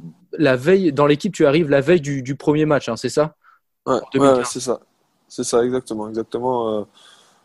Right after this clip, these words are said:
Speaker 2: euh, je crois qu'il y a Antoine qui se blesse, euh, Thomas, il a un problème, euh, je sais pas vraiment lequel, euh.
Speaker 1: Il, il, je crois qu'il est pas libéré par son club.
Speaker 2: Ouais, ça doit être ça, voilà. Euh, et donc, on m'appelle, euh, à l'avant-veille du, de l'Euro, « Demain, est-ce que tu peux être à Montpellier ? » Euh,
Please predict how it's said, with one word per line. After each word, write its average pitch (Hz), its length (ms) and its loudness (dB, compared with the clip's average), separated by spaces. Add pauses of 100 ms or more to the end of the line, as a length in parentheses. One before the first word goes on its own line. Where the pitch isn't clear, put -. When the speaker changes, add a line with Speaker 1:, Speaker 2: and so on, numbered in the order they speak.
(360)
Speaker 2:
euh, 113 140 -2
je - 80 -10
crois 117 100 -8
qu'il - 160 0
y 117 40 6
a 110 40 6
Antoine 107 1400 0
qui 120 140 -8
se 113 80 -10
blesse, 135 440 0
euh, 110 540 0
Thomas, 120 340 -2
il 117 100 -2
a 107 60 -2
un 104 160 -6 (140)
problème, 110 480 -6
euh, 101 140 -8
je 98 120 -10
sais - 120 -14
pas 107 100 -2
vraiment 104 260 -6
lequel, 104 360 -2
euh. 95 80 -10 (160)
Speaker 1:
Il, 127 120 -8
il, 120 240 -2
je - 80 -6
crois 143 140 2
qu'il 127 160 -2
est 117 60 4
pas 131 140 0
libéré 135 360 2
par 120 160 -2
son 120 160 -12
club. 117 220 -6 (320)
Speaker 2:
Ouais, 113 300 4
ça - 180 -6
doit 107 160 0
être 98 60 -6
ça, 101 140 0
voilà. 92 240 -6 (120)
Euh, 95 1000 -4 (880)
et 113 160 -2
donc, 117 300 0
on 104 60 -2
m'appelle, 120 420 4
euh, 92 880 -2
à 90 40 -2
l'avant-veille 104 480 2
du, 101 360 -16
de 104 100 -12
l'Euro, « 110 460 2
Demain, 117 380 0
est-ce 117 100 -10
que - 80 -14
tu - 140 -16
peux 110 80 -2
être 107 160 -4
à 110 40 -2
Montpellier ? » 107 540 0
Euh, 120 180 -4